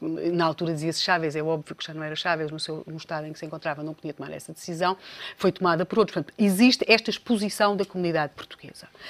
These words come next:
E isso tem de ser tido mesmo muito em conta e obriga e, e, e a, a que o Estado português e o Estado da Venezuela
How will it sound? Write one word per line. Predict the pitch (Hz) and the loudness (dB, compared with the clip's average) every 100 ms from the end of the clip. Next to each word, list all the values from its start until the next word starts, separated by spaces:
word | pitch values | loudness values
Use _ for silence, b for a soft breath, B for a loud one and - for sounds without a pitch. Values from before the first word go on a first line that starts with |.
| B B | B B
E | 190 202 | 8 8
isso | 233 - 247 - | 6 2 -4 4
tem | 214 214 | 8 8
de | 202 | 4
ser | - - 196 170 - - - | 0 4 4 4 -4 -14 2
tido | 208 170 | 4 4
mesmo | 185 196 175 | 4 4 4
muito | 190 202 220 233 - - | 4 6 6 4 0 -2
em | 185 | 0
conta | 185 147 135 151 | 0 -4 -4 0
e | 165 | 6
obriga | 190 170 196 202 240 - B B B | 8 8 6 6 4 2 B B B
e, | 185 170 160 147 147 165 | 2 2 2 -4 -4 0
e, | 156 | 4
e | |
a, | 156 - 160 - 208 190 | 4 2 -10 -10 -4 -2
a | |
que | 147 185 | 0 0
o | |
Estado | - 180 - | 6 6 4
português | - 156 180 247 | -4 -2 2 2
e | 226 | 0
o | |
Estado | - 165 151 | 0 -2 0
da | 156 | -4
Venezuela | 165 156 165 165 180 247 | -4 -2 2 4 6 4